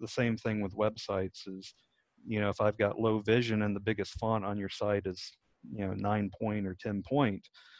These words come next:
there's a good chance I'm gonna have a hard time if, if I can't hear and a lot of your content's delivered with videos with no subtitles,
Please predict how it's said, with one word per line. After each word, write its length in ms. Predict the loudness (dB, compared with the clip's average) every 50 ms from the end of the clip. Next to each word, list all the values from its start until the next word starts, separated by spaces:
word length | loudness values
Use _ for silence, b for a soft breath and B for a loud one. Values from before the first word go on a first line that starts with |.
| b b b -4
there's 240 | 0 0 0 0 0
a 40 | 0
good 160 | 0 0 0
chance 360 | -2 -2 -2 -2 -2 -4 -6
I'm 60 | -4 -4
gonna 160 | -2 -2 -2
have 120 | -2 0
a 40 | 0
hard 240 | 0 0 -2 -2 -2
time 400 | 0 2 4 4 4 4 2 2
if, 100 | 0 -4 -8 -12 -10
if 140 | -10 -10 -8 -6 -6
I 220 | -6 -4 -6 -8 -10 _ _ _ _ _ _
can't 240 | -2 0 0 0 -2
hear 380 | -2 0 2 4 4 4 4 4
and 100 | 2 2
a 40 |
lot 180 | 2 2 2 2
of 80 | 2 0
your 120 | -4 -4
content's 580 | -2 -2 0 0 0 -2 -2 -4 -4 -4 -6 -10
delivered 460 | -8 -4 -2 -2 -2 -2 -4 -4 -4
with 200 | -4 -6 -4 -4
videos 520 | -4 -2 0 2 2 2 2 0 -2 -4 -10
with 120 | -8 -4
no 160 | -2 -2 -2
subtitles, 800 | -2 -4 -6 -6 -4 -2 0 2 2 2 2 0 -4 -6 -10